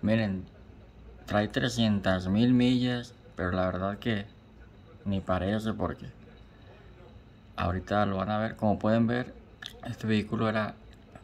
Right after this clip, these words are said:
Uber y yo creo que por eso es la razón de, del millaje que trae. Como les comento, este vehículo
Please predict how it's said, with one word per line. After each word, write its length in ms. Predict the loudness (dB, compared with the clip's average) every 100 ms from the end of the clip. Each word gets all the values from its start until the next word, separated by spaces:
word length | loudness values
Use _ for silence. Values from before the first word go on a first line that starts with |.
| -4
Uber 380 | 0 2 0 -2 -8 -20 -20 -20 -20 -20 -20 -20 -20 -20 -20 -20 -20 -20 -20 -20 -20 -20 -6
y 120 | -4
yo 140 | -2 -2
creo 120 | -2
que 100 | -2
por 220 | -2 -2
eso 200 | -2 -4
es 60 | -2
la 160 | -2
razón 440 | -2 -4 -4 -2 0
de, 280 | 0 -2 -6 -16 -20 -20 -20 -20 -20 -20 -6
del 240 | 0 2 2
millaje 500 | 0 2 2 0 -2
que 120 | -4
trae. 340 | 0 0 0 -6 -14 -20 -20 -20 -20 -20 -20 -20 -20 -20 -20 -20 -20 -20 -20 -20 -20 -16
Como 200 | -4 0
les 120 | 0
comento, 360 | 0 2 2 2
este 220 | 0 2
vehículo 600 | 4 4 0 0 0 -2